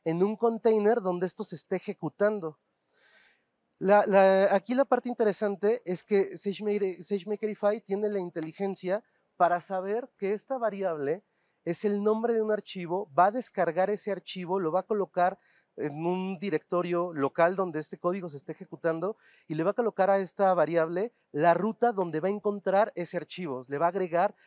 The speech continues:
la ruta adicional donde lo voy a encontrar de tal forma que yo pueda trabajar con el valor de esa variable que me regresa como si el archivo se hubiera creado ahí localmente. De esa forma no tengo que modificar nada a mi código. Entonces, a esta función,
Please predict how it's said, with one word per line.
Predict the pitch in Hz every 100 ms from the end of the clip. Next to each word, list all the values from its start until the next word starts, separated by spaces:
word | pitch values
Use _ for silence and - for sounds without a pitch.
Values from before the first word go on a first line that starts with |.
| -
la | 143 143
ruta | 160 180 190
adicional | 170 160 151 165 226 _ _ _
donde | 147 156 151
lo |
voy | 151
a | 170
encontrar | 180 247
de |
tal | 226
forma | - 214 214
que | 160
yo | 185 190
pueda | - 196 196
trabajar | 190 160 180 180
con | 175
el | 156
valor | 135 143 160 190
de | 196
esa | - 185
variable | 165 165 180
que | 165
me | 156
regresa | 151 160 202 214 - _ -
como | 147 143
si | 147
el |
archivo | 143 - 190 208
se | 147
hubiera | 160
creado | 160 135 147 160 _ _
ahí | 131 143
localmente. | 147 143 151 156 190 202 147 - _ -
De | 143
esa | 170
forma | 165 160 165 185
no | 135 139
tengo | 151 143
que | 143
modificar | 139 127 123 139 135 - _ -
nada | 131 147 143
a |
mi | 143
código. | - 202 156
Entonces, | 151 170 170 180 - _ _
a | -
esta | 185 233
función, | 202 190 208 220